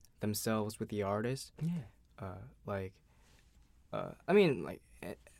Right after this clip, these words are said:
Speaker 1: every other K-pop, like, boy bands or girl groups do it as well, but I believe B T S done it very well.
Speaker 2: Yeah.
Speaker 1: Probably, like, they done it the best.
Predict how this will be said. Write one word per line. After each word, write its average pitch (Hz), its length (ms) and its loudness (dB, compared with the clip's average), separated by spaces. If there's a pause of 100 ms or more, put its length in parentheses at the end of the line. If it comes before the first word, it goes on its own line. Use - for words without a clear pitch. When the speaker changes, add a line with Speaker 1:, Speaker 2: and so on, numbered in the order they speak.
(200)
Speaker 1:
every 143 220 4
other 127 340 6
K-pop, 120 540 0 (300)
like, 113 140 -6
boy 113 220 0
bands 120 320 -2
or 104 80 -4
girl 104 260 -2
groups 110 400 -2
do 107 200 0
it 117 200 -2
as 104 140 -8
well, 107 340 -2
but 101 200 -2 (500)
I 113 100 2
believe 107 500 0 (640)
B 117 140 2
T 113 200 -2
S 101 280 -2 (500)
done 101 200 0
it 104 180 -4 (180)
very 98 380 -2
well. 95 480 -4 (260)
Speaker 2:
Yeah. 180 240 2
Speaker 1:
Probably, 110 320 0
like, 98 240 -2
they 107 120 0
done 104 160 0
it 101 100 -4
the 87 80 -6
best. 98 460 -6